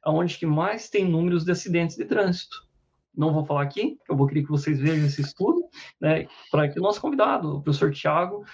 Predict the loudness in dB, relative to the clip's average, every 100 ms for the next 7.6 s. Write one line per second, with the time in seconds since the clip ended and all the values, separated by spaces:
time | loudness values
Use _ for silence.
0 | -10 -2 0 0 0 2 0 -2 2 4
1 | 4 2 2 2 0 0 0 2 2 0
2 | -2 -2 2 0 0 2 2 0 -2 2
3 | 2 0 -6 -20 _ -2 2 2 2 2
4 | 0 0 0 2 2 2 2 2 2 0
5 | 0 0 -2 0 0 0 0 -2 0 0
6 | 0 0 0 0 -2 -12 -20 -20 -20 -20
7 | -14 0 2 2 -2